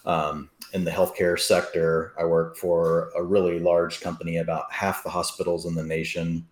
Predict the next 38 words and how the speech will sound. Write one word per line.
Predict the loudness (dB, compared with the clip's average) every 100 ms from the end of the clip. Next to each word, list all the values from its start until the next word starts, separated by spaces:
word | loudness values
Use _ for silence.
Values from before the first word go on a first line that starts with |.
| -8
um, | -8 -2
work | -2 0
with | -2 -2
us | 0 -2 -4
and | -10
submit | -10 -8 -6
their | -4 0
data | 0 2 -2
to | -4 -4
us. | 0 0 -2 -8 -14 -20 -20 -20 -20 _
And | -6 0
so | 2
at | 2
the | 0
time, | 2 4 4 2
I | 2 2
was | 0
really | 0 -2 0
running, | -2 -2 -4 -8 -10 -12
um, | -12 -10 -10 -14 -14 -14 -8
you | -4
know, | -2
our | -2
supply | -6 -2 0
chain | 0 0 0
data | 4 4 4
and | 0
analytics. | 0 2 2 0 -6 -12
So, | -6 -6 -6 _
so | -6 0
everything | 2 4 2 0
being | 0 -2 -4
sent | -4 -4 -2
in | -2 -2
from | -2
those | -2 -2
members, | -4 -4 -2 -4 -6 -14 -20 -20 -20 _ -4
um, | 0 0 -2 -8